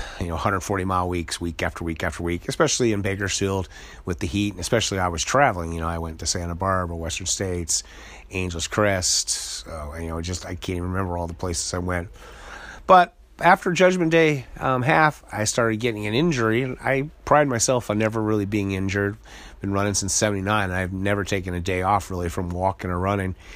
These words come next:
But I had this thing that I never even heard of until ten years ago, I T band injury. And, you know,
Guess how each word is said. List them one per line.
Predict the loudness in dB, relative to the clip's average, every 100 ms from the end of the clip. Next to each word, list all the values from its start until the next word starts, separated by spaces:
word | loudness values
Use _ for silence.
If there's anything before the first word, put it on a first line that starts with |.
| -18 -18 -18 0
But | 4 4
I |
had | 4 2 2
this | -2 -6 -12 -16 -4
thing | 0 2 2
that | 2
I | 2
never | 2 0
even | -2 -4
heard | 2 2 2
of | 0
until | -4 -4 -6 -8 -14 -6
ten | -4 -2
years | -2 -2
ago, | -2 -6 -2
I | -2
T | -2 -4
band | -2 0 0
injury. | -2 -4 -2 -4 -6 -14 -20 -20 -16 -6
And, | -4 -2
you | -2
know, | -4